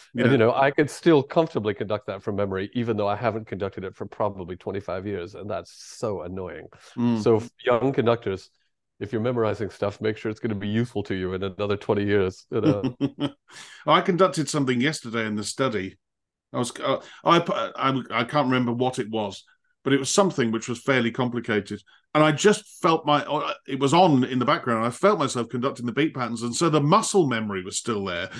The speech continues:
Speaker 1: but I'm not sure
Speaker 2: Right.
Speaker 1: that the, the, the head memory and the visual memory is still there. But that muscle memory was definitely there. I could feel my hands moving. I thought,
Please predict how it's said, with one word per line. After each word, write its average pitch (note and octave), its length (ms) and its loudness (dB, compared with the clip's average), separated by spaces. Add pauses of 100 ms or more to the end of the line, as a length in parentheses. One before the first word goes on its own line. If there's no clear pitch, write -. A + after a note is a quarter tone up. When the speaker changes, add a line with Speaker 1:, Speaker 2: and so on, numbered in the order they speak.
(140)
Speaker 1:
but C#3+ 80 6
I'm D3 100 6
not F3 160 4
sure E3+ 220 4
Speaker 2:
Right. D3 160 2
Speaker 1:
that C#3 220 2
the, C3+ 180 0
the, - 80 -14
the C#3+ 140 -2
head E3 300 2
memory G#2+ 360 -4
and A2 100 -4
the A#2+ 60 -4
visual C#3+ 340 4
memory G#2 260 -2
is G2+ 100 -8
still G#2 180 -6
there. G2 120 -4
But - 140 -8 (300)
that D#3 180 4
muscle F3+ 380 4
memory A2 320 0
was A2 160 -4
definitely E3 500 -2
there. A#2+ 220 2
I G#2 80 -2
could A#2 160 -10
feel E3 260 -2
my A2+ 160 -2
hands A2+ 380 -4
moving. B2 480 0
I F#2+ 60 -14
thought, E3+ 140 -10